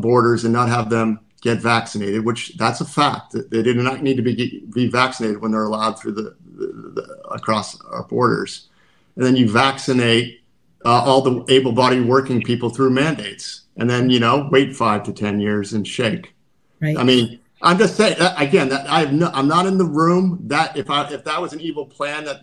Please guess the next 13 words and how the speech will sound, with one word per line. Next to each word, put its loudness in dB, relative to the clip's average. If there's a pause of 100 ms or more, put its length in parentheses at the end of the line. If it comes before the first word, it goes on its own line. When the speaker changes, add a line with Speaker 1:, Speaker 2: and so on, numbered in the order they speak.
(120)
Speaker 1:
it -12
seems -4
to -20
be, -2
we, -8
we -18
see -4
some -6
facts -2
that -10
would -10
suggest -10
that. -20